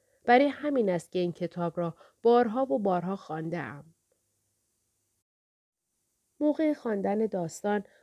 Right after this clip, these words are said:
گاهی صورت گون در برابرم ظاهر می‌شد. حالت صورتش وقتی که پدرش سرش را محکم گرفته بود.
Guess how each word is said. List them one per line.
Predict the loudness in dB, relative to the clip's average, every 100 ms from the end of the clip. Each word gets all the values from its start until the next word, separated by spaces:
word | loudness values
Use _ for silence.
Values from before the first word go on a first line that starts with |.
| -2
گاهی | 0 0
صورت | 0 0 2 2
گون | 4 6 6
در | 4 -2
برابرم | -4 -8 -8 -10 -12 -14
ظاهر | -14 -16 -16 -16
می‌شد. | -18 -20 -20 _ _ _ _ _
حالت | 0 2 2 -4
صورتش | -2 -2 0 -4 -2 -4
وقتی | -4 -8
که | -6 -6 -6 -6
پدرش | 2 6 6 4 2
سرش | -2 -2 -2 -2
را | -2
محکم | -2 -4 -4 -6 -6
گرفته | -6 -6 -6 -8 -8
بود. | -8 -10